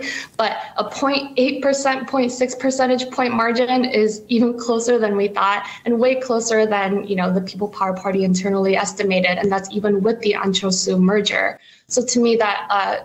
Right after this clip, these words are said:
it did show me that the Lee camp closed quite a bit of ground in the final days, which makes sense why he was making that final huge push to get that young female swing vote, um, who did turn out quite a bit for him. And, you know, less than a one percent margin of victory is, like,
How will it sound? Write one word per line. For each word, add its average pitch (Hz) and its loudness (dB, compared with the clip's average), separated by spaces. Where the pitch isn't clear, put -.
it 220 -2
did 262 2
show 214 2
me 226 2
that 202 -2
the 196 -4
Lee 196 0
camp 202 -4
closed 214 0
quite 202 -2
a - 0
bit 196 0
of 185 0
ground 190 0
in 190 2
the 180 0
final 180 0
days, 180 0
which 185 0
makes 185 0
sense 185 0
why 185 2
he 202 0
was 185 2
making 185 2
that - -4
final 190 0
huge 269 0
push 208 -2
to - -2
get 180 -2
that - -4
young 185 2
female 196 2
swing 190 0
vote, 247 0
um, 190 0
who 202 2
did 190 0
turn 185 -2
out 180 -2
quite 185 0
a 175 4
bit 175 0
for 185 0
him. 190 0
And, 208 2
you 233 2
know, 226 4
less 214 0
than 247 2
a 233 2
one 220 0
percent 233 -2
margin 202 2
of 196 0
victory 208 2
is, 180 0
like, - -4